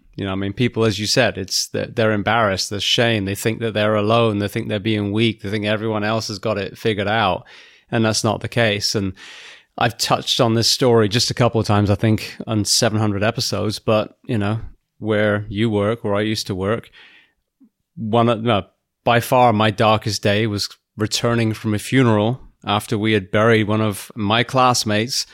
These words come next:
who, you know, succumbed basically to a mental health issue himself, and then was told by a bunch of whining little bitches that we took too long at the funeral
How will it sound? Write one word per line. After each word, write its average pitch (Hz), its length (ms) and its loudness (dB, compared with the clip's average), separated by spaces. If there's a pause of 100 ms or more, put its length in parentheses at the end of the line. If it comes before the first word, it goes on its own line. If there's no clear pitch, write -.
(300)
who, 107 500 0
you 120 160 0
know, 101 160 0
succumbed 113 460 2
basically 104 380 0
to - 140 -6
a 101 40 -2
mental 104 280 -2
health 101 260 -4
issue 104 260 -4
himself, 101 560 -2 (1000)
and 120 220 2
then 123 240 6
was 120 160 2
told 123 460 2
by 113 180 4
a 110 60 2
bunch 123 240 -2
of 104 160 -2
whining 113 420 2
little 110 220 2
bitches 117 640 0
that 107 100 -4
we 110 140 -2
took - 260 -4
too 113 260 -2
long 104 460 2
at 107 200 -6
the 101 60 -10
funeral 113 720 0